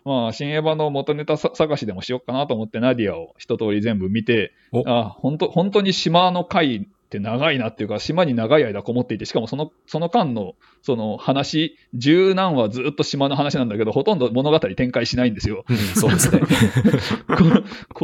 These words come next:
Speaker 1: これはすごいなと思って、うん。島ってこれかよっていう。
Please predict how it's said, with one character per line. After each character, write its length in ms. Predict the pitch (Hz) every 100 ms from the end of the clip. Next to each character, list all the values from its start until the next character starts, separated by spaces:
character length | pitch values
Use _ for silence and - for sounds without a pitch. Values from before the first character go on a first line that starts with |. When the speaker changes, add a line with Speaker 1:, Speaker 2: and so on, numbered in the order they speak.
| 151
Speaker 1:
こ 80 | 160
れ 80 | 208
は 140 | 208
す 180 | - 175
ご 100 | 208
い 40 |
な 140 | 160 135
と 80 | 120
思 140 | 113
っ 20 |
て、 320 | - 107 95 - - - _ _ 160
う 40 |
ん。 200 | 123 98 - _ _ _ 160
島 300 | - 160 185
っ 100 | 180
て 80 |
こ 140 | 131 135
れ 100 | 151
か 100 | 143
よ 140 | 117
っ 100 | 98 -
て 80 |
い 180 | 90
う。 60 | 87